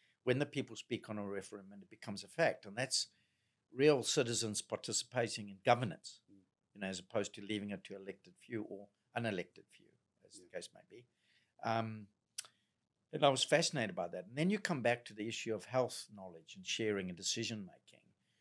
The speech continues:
Speaker 1: You almost, in my opinion, at times, because of the very questions you've raised and what you said a few minutes earlier about the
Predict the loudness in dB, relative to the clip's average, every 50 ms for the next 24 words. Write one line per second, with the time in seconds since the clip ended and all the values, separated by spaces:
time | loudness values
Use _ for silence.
0 | _ _ -4 -2 0 2 2 4 6 6 6 6 4 4 4 2 0 -2 -4 -6
1 | -8 -14 -20 -20 _ _ _ _ _ _ _ _ _ _ _ _ _ _ _ _
2 | _ -10 -6 -2 0 2 2 2 0 0 0 0 2 0 0 -2 -2 -4 -4 -6
3 | -12 -6 -2 0 0 0 0 -2 -4 -6 -8 -10 -12 -10 -6 -4 -4 -4 -4 -6
4 | -12 -12 -6 -2 0 0 0 -2 -4 -6 -6 -6 -6 -6 -10 -14 -16 -16 -18 -18
5 | -18 -10 -4 -2 0 0 0 -2 -6 -10 _ _ -20 -20 -20 -20 -20 _ -20 -18
6 | -16 -14 -14 -14 -16 -18 _ -20 -20 -18 -18 -18 -18 -18 -16 -16 -16 -16 -14 -8
7 | -6 -6 -6 -6 -8 -12 -12 -12